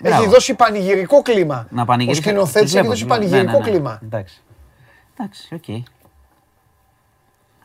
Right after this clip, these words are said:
Speaker 1: Καλό είναι πανηγυρισμένα, αλλά μετά το μάτς πάντως.
Speaker 2: Ναι.
Speaker 1: Γενικώς το λέω.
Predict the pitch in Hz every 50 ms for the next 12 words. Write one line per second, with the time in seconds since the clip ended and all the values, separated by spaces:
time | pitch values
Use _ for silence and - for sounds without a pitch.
0 | _ _ - 123 120 131 147 165 170 160 151 139 131 120 120 127 139 170 196 190
1 | 180 180 175 160 156 123 113 98 95 95 92 - - 98 92 90 92 - _ -
2 | 175 165 131 107 104 - - 123 120 117 110 - 101 98 98 - 95 98 101